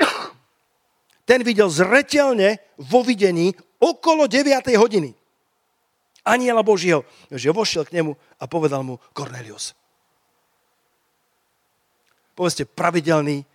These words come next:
modlitebný život.“ Boh ťa už tam čaká. Už ťa čakajú otvorené nebesia, už ťa čakajú anielské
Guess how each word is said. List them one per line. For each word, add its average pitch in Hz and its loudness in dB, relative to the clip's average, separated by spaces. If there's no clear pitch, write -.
modlitebný 127 -8
život.“ 120 -20
Boh 175 -2
ťa 139 -10
už - -18
tam 117 -16
čaká. - -20
Už - -6
ťa 120 -16
čakajú 170 -6
otvorené 156 -6
nebesia, 147 -6
už 151 -8
ťa - -10
čakajú 202 -2
anielské 180 -6